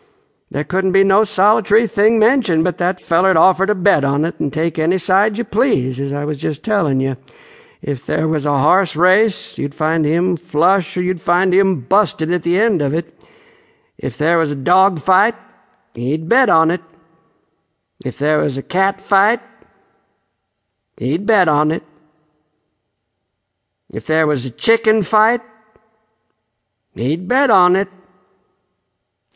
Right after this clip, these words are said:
Why, if there was two birds setting on a fence, he would bet you which one would fly first. Or if there is a camp meeting, he would be there regular to bet on Parson Walker,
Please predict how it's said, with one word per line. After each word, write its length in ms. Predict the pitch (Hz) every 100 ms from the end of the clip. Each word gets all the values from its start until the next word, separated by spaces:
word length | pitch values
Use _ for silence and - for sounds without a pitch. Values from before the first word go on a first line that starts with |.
| - -
Why, 300 | 170 185 180 -
if 240 | - 170 160
there 220 | 202 214
was 180 | 185 -
two 260 | - 247
birds 440 | 202 226 233 202 -
setting 320 | 233 220 208
on 180 | 220 214
a 60 |
fence, 480 | - 247 262 185 131
he 120 | 180
would 200 | 220 156
bet 240 | 170 160 -
you 100 | 175
which 240 | 196 -
one 220 | 185 208
would 160 | 220 185
fly 420 | 240 269 247 180
first. 640 | - 165 151 123 - - _ _ _ _ _ _ _ _ _ _ _ _ _ _ _ _ _ _ _ -
Or 140 | 170
if 100 | -
there 160 | 180 185
is 140 | 165
a 20 |
camp 460 | - 233 262 233 -
meeting, 500 | 147 143 - 127 127
he 160 | 147
would 140 | 190 151
be 160 | 170
there 280 | 165 170 208
regular 520 | 190 226 165 151 143
to 80 | 160
bet 300 | 131 151 170
on 260 | 165 185 180
Parson 500 | 165 208 196 226 240
Walker, 600 | 233 262 277 170 139